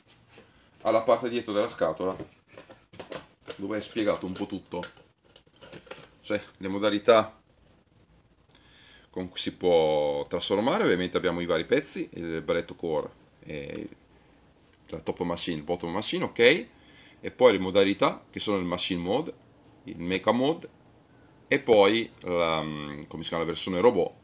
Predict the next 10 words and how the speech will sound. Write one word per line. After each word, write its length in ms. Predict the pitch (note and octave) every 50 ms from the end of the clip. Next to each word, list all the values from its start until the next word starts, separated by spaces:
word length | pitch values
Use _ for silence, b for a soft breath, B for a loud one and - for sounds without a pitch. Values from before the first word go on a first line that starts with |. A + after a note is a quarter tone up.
| - - -
eh, 560 | - D#2+ D#2+ D2 C#2 C#2 B1+ C2+ C2+ B1+ C2 -
per 160 | - D#2+ D2 D2
il 140 | C#2+ C#2 C2+ -
combattime-, 520 | - E2 D2 D2+ - - D2+ C#2 C#2 -
per 140 | - - E2
i 60 | D#2
combattimenti 540 | - - E2 E2 D#2+ - - D2+ D2+ C#2 -
più, 140 | - - -
più 120 | - - -
tosti. 440 | - - - - - - - -